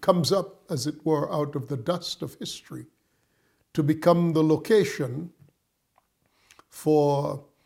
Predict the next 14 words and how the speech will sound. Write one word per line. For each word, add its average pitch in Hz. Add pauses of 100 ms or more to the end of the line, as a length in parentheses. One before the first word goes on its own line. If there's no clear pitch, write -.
(340)
uh, 139 (1700)
for, 151
for 143
religious-based 156
forces, - (1120)
to 135
put 170
not 147
too 151
fine 151
a 147
point 165
on -
it. -